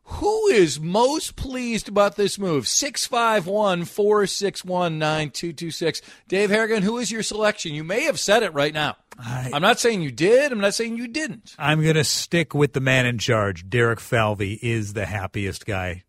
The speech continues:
Speaker 2: today.
Speaker 1: And
Speaker 2: Ah!
Speaker 1: it is not.
Speaker 2: Hmm.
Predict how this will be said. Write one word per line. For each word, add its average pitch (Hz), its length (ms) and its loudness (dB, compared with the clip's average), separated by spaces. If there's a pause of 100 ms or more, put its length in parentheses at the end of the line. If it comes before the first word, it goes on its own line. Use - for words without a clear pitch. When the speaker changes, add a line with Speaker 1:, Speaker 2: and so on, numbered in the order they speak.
Speaker 2:
today. 95 300 -8 (440)
Speaker 1:
And 175 800 -2
Speaker 2:
Ah! 214 580 6
Speaker 1:
it 202 480 6
is 226 80 -4
not. 208 1040 4
Speaker 2:
Hmm. 202 400 -4